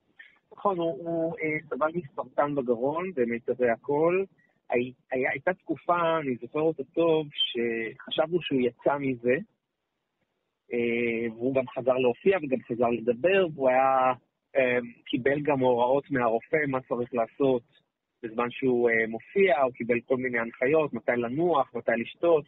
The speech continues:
וכו' וכו' וכו', אבל בסופו של דבר הוא גם יצא להמון, אה, ניתוחים בארצות הברית, הוא הלך לאחד המומחים הגדולים בעולם לתחום הזה, אבל לצערנו הרב, בסופו של דבר המחלה הכריעה אותו. לפני הסוף,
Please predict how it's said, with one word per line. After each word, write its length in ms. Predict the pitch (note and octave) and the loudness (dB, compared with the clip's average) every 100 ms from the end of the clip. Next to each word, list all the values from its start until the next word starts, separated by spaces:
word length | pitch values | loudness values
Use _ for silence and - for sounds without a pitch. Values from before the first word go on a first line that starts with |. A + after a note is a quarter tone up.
| - | -4
וכו' 200 | - B2 | -6 -4
וכו' 260 | G#2+ A2+ G#2+ | -6 -8 -8
וכו', 360 | - D#3 G3 A3 _ _ _ _ | -6 -2 -2 -4 _ _ _ _
אבל 140 | A2 A#2 | -8 -6
בסופו 400 | A#2+ - C3 D#3 | -6 -8 -6 -4
של 140 | - | -4
דבר 240 | C#3+ C#3 C#3+ | -4 -2 -2
הוא 140 | B2 | 0
גם 160 | A#2+ A#2+ | -2 -2
יצא 400 | A2+ _ D3 C#3 | -4 _ 0 2
להמון, 600 | C3+ A#2+ B2 C3+ C3+ C3+ | 2 0 -2 -4 -4 -2
אה, 260 | C3 B2 A#2+ A#2 A#2 _ _ B2 | 0 0 0 -4 -18 _ _ -6
ניתוחים 600 | A#2+ - - C#3+ C3+ B2+ | -6 -6 -6 -4 -2 -2
בארצות 340 | A#2 - - | -4 -4 -10
הברית, 300 | A#2+ D3 D3+ | -2 0 0
הוא 100 | B2 | 0
הלך 180 | B2+ B2+ | 0 0
לאחד 320 | B2+ - B2+ | -2 0 0
המומחים 400 | C3 C3+ B2+ B2+ | 0 0 0 -4
הגדולים 440 | A#2+ A#2+ A#2+ B2+ | -2 -2 -2 -2
בעולם 440 | A#2 A2+ A#2 C3 D3 | -2 -2 0 0 -2
לתחום 340 | - - C#3+ | -8 -8 -8
הזה, 280 | C3 B2+ C3 B2+ _ _ _ _ _ _ _ _ _ - | -6 -4 -4 -6 _ _ _ _ _ _ _ _ _ -2
אבל 260 | C3 C#3+ | 2 2
לצערנו 560 | D#3 D#3 - E3 F#3 G#3+ | 2 0 0 0 0 0
הרב, 320 | G3 F3+ F3+ | 2 4 2
בסופו 340 | E3+ C#3 - C#3+ | -2 -10 -6 -4
של 180 | - C#3+ | -2 2
דבר 180 | C3+ | 2
המחלה 480 | C3+ B2+ - C3 B2+ | 2 0 0 0 2
הכריעה 420 | B2+ B2+ B2+ B2 | 0 -4 -2 0
אותו. 400 | B2 A#2+ - B2 B2+ | 0 -4 -4 -6 -4
לפני 320 | E3 - G#3 B3 | -6 -2 0 0
הסוף, 560 | C4 - - A#3 B3+ | 0 -4 2 4 2